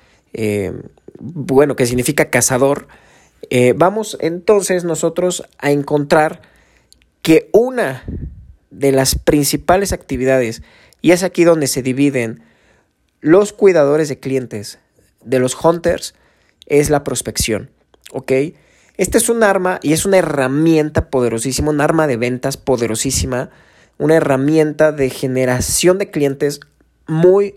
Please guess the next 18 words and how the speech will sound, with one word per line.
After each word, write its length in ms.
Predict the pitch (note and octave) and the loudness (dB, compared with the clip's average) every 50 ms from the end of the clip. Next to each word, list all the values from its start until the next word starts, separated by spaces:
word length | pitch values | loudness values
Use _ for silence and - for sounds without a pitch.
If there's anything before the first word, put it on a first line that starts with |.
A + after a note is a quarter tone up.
| _ _ - | _ _ -6
muy 280 | D3 D#3 D#3 D#3+ D3+ | -2 2 2 2 2
potente. 600 | D3+ D3+ D#3+ - - B2+ B2 B2 G#2+ - - - _ _ _ _ _ _ _ _ _ _ - | 0 -2 -6 -4 -2 -2 -2 -2 -4 -8 -14 -18 _ _ _ _ _ _ _ _ _ _ 2
¿Por 260 | - C#3 C3+ C#3+ C#3+ | 2 2 2 2 -2
qué? 320 | - F3 E3+ D#3 C#3+ - _ _ _ _ _ _ _ _ _ _ _ _ _ - | 2 2 2 2 2 -4 _ _ _ _ _ _ _ _ _ _ _ _ _ -2
Porque 380 | - D#3 D3 D3 - D#3+ D#3+ | 0 0 0 2 2 4 4
el 280 | D#3+ D3 D3 - _ _ _ | 4 2 0 -10 _ _ _
vendedor 640 | D#3 C#3+ D#3 D#3+ D#3+ D#3+ D#3+ E3 F#3 G3+ G#3 - - _ _ _ _ _ _ _ - | 0 0 0 0 2 2 4 4 4 2 0 -4 -12 _ _ _ _ _ _ _ -2
está 500 | D3+ D#3 C#3+ - - - - - F#3 F#3+ | 0 0 0 -2 -4 -6 0 2 2 4
en 220 | G#3 G#3 G3+ F#3+ | 4 2 -2 -2
búsqueda 800 | G3+ B3+ C4 - - - - F3 C#3+ C#3+ C3+ C#3+ - - _ _ _ _ _ - | 0 0 0 -2 -2 -2 0 2 2 4 2 0 0 -6 _ _ _ _ _ 0
todo 300 | A3+ A3+ A#3+ A#3+ A#3+ A#3+ | 2 2 4 4 4 2
el 140 | G#3 F#3 F#3+ | 0 0 -4
tiempo 580 | - F#3 F#3 D#3 C#3 C#3 - C3+ C3+ - _ _ _ _ _ _ _ _ _ _ _ _ _ _ | -2 -2 -2 -2 -2 -4 -4 -4 -4 -4 _ _ _ _ _ _ _ _ _ _ _ _ _ _
de 380 | _ - C#3 C#3+ D3+ D3 D3 - | _ -14 -2 -2 -2 -2 -2 -8
quién 260 | - - F#3+ G3 F#3+ G3 | -8 2 2 2 4 2
es 260 | F#3 F#3 - - - _ - | -2 -4 -8 -18 -20 _ -10
su 240 | - - - C#3+ - | -8 -8 -8 -8 -4
cliente. 460 | - C#3 C3+ A#2+ A2 - G#2 G2+ | -2 -2 -2 -2 -4 -8 -16 -18